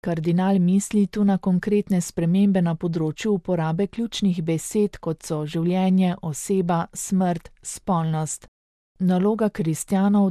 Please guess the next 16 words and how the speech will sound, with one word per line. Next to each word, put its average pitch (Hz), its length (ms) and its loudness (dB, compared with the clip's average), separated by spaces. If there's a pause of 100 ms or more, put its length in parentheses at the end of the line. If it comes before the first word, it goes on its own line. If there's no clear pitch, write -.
da 160 180 -2
sodelujejo 180 760 0
v 175 100 0
javni 165 320 2
razpravi 196 720 0 (160)
in 165 160 2
vanjo 165 380 0
vnašajo 170 580 0
osnovne 180 480 0
vrednote, 202 680 0 (100)
tako 175 280 -4
da 165 120 -2
jih 160 140 0
bodo 160 320 -2
vsi 196 280 -2
razumeli, 208 680 2